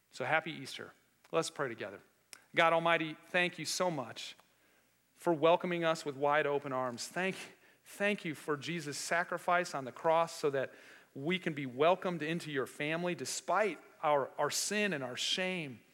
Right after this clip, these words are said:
the dirt all over our shoes. And thank you for the empty tomb so that we can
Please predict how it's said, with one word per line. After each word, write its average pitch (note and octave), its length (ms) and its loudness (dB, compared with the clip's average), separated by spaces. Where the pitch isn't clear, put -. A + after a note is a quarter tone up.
the C3 80 -4
dirt F#3+ 360 4
all F#3 200 4
over E3+ 240 2
our D#3+ 140 6
shoes. A2+ 520 -8
And F3 80 -2
thank G3+ 180 4
you A3 60 0
for G#3+ 120 0
the G3+ 140 4
empty G#3 200 2
tomb G#3 420 2
so G3 160 4
that F3+ 140 6
we G3 100 0
can D#3+ 240 -2